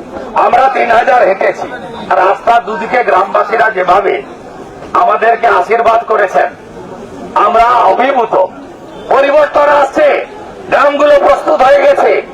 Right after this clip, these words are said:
হিন্দু গ্রাম এবং আদিবাসী গ্রাম, কোথাও মমতা খালা জিতবে না, খালা মমতার ভোট নাই,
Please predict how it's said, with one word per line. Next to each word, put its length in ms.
হিন্দু 340
গ্রাম 340
এবং 220
আদিবাসী 640
গ্রাম, 320
কোথাও 360
মমতা 420
খালা 240
জিতবে 360
না, 160
খালা 260
মমতার 520
ভোট 240
নাই, 380